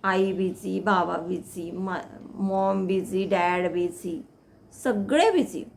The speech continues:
कुणालाच वेळ नाही आहे. आणि झालंय काय ना की आई आणि बाबा म्हणजे मम्मी आणि पप्पा दोघंही आता जॉबवर जातात,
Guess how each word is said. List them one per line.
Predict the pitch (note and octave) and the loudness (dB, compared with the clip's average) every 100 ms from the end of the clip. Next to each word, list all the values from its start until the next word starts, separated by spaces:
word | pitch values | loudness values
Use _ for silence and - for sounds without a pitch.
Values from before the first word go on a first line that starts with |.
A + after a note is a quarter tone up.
| - | -10
कुणालाच | A3 G#3+ A3 A3 A3 G4+ - | -4 -2 0 2 2 0 -2
वेळ | F#4 D#4+ D#4 | -2 0 0
नाही | B3 A#3 G3 | 2 2 0
आहे. | - - - - - - - - - - - - - | -2 -8 -16 -20 -20 -20 -20 -20 -20 -20 -20 -12 -2
आणि | G#3+ A3 C#4 - - - - - - - | 2 2 0 -4 -14 -20 -20 -20 -20 -10
झालंय | C#4+ C#4+ E4 | -2 2 2
काय | G4+ E4+ A#3 | 4 2 2
ना | A#3 F4+ - _ | 0 -6 -14 _
की | - - | -14 -4
आई | - B3+ G#4 - - - - | 0 0 -2 -10 -20 -20 -6
आणि | C#4+ F4+ | -2 2
बाबा | A3+ - F#3 A3 | 2 0 -8 -6
म्हणजे | G3+ - | -6 -2
मम्मी | C4+ B3 E4 - - - | 0 2 0 -2 -10 -14
आणि | - B4 | -4 2
पप्पा | A#4+ - - - - - - - - - - | 2 0 -6 -12 -20 -20 -20 -20 -20 -20 -14
दोघंही | F3 G#3 G3+ C#4 - G4+ | 0 4 4 2 0 0
आता | - C#4+ | 0 0
जॉबवर | A#3 G3+ G3 G3+ | 2 2 4 2
जातात, | F#3 E3+ - - | 2 -2 -4 -14